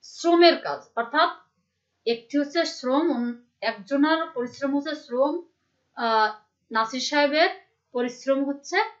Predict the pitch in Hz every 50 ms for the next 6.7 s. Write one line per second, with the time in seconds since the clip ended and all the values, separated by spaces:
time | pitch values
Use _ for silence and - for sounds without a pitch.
0 | _ - - - 294 285 247 214 185 - - - - _ _ _ _ _ _ -
1 | 240 247 262 285 311 320 - - - 254 - 285 277 294 330 370 403 - - _
2 | _ _ - - - - - 240 240 247 262 269 294 302 302 294 349 381 359 339
3 | 330 262 247 240 262 277 302 381 440 453 - _ _ _ _ _ _ - - -
4 | 285 285 269 269 285 339 427 403 - _ _ _ _ _ _ _ _ - 240 240
5 | 233 - - 240 - - 254 233 233 254 240 - 339 466 - - _ _ _ _
6 | _ - 233 233 226 214 190 180 180 165 160 - - -